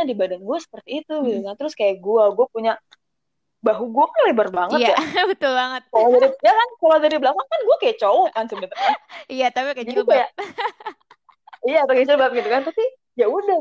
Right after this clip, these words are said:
Speaker 1: gitu. Berarti gue menyiasatinya dengan ya gue harus pakai baju yang bentuknya align
Speaker 2: Yes.
Speaker 1: gitu. Jadi membentuk apa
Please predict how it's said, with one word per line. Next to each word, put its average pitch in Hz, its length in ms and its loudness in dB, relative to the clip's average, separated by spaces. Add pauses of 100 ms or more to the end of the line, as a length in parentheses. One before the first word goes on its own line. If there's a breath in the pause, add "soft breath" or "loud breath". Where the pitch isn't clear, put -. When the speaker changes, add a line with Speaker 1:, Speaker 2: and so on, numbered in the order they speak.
Speaker 1:
gitu. 240 200 4
Berarti 196 220 -2 (120)
gue 311 180 0
menyiasatinya 233 640 -6
dengan 285 180 -8 (120)
ya - 140 -8
gue 254 160 -4
harus 339 200 -8
pakai 214 240 -16
baju 185 200 -20 (100)
yang 330 80 -2 (320)
bentuknya 196 380 -12 (120)
align 269 560 -2
Speaker 2:
Yes. 247 120 -6
Speaker 1:
gitu. 233 120 -6 (100)
Jadi 202 120 -8 (160)
membentuk 208 400 -6 (500)
apa 247 140 -6